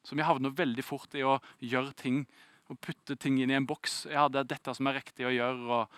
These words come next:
ja, at det blir lovgjerninger da. Så vi må på en måte hele tiden jobbe imot det på et vis, fordi at nåden er liksom så mye mer uhåndgripelig og vanskelig å holde fatt i på et vis.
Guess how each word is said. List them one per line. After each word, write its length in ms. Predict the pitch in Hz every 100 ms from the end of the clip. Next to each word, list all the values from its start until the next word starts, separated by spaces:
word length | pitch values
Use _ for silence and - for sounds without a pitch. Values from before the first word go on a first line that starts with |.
| - -
ja, 140 | 127 - _ -
at 100 | 139
det 80 |
blir 140 | 135 135
lovgjerninger 600 | 139 120 110 107 117 165
da. 100 | 170 _ - - -
Så 80 | -
vi 120 | 160
må 140 | 160 175
på 100 | 190
en 60 |
måte 260 | 175 - 165 -
hele 260 | 180 160 156
tiden 200 | 165 175
jobbe 280 | 175 127
imot 360 | 151 143 143 175
det 180 | 143 131
på 100 | 165
et 80 | 160
vis, 220 | 233 -
fordi 160 | 160
at 100 | 160
nåden 440 | 160 180 135 117 156
er 140 | 147
liksom 200 | 156 156
så 140 | 151 175
mye 180 | 165
mer 300 | 143 131 139 131 - - - _ -
uhåndgripelig 760 | 175 147 160 143 131 - 143 147
og 80 | 151
vanskelig 360 | 120 - 127
å 100 | 123 131
holde 160 | 139 143
fatt 260 | 120 -
i 60 | 143
på 100 | 170
et 80 | -
vis. 120 | -